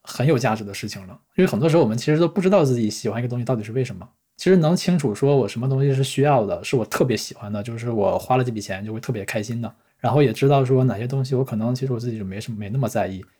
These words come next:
就是我跟一起，跟别人一起去那个大套餐，或者说我买一些临期的书，我可能会觉得说，那，那既然不在意这件事情，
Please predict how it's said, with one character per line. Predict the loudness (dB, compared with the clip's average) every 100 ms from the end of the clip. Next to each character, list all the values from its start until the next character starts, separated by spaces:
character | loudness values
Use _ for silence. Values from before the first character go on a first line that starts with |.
| _
就 | -2 -2
是 | 0 0 0
我 | 0 0 0
跟 | 0 0
一 | 0
起， | -4 -4
跟 | 0 0
别 | 2
人 | 0
一 |
起 | -2 -6
去 | -4 -2 -2
那 | -4 -6
个 | -6 -6
大 | -2 -2
套 | -2
餐， | -6 -8 -6
或 | -8
者 | -8
说 | -10 -8
我 |
买 | -4 -6
一 | -6
些 | -8 -8
临 | -8
期 | -8
的 | -10
书， | -10 -10 -8
我 |
可 | -6 -2
能 | -2
会 | -2
觉 | -4
得 | -6 -4
说， | -2 -2
那， | -4 -10 _
那 | -2
既 | 2
然 | 2
不 | 2 0
在 | 0 0
意 |
这 | -2
件 | -6
事 | -8 -10
情， | -12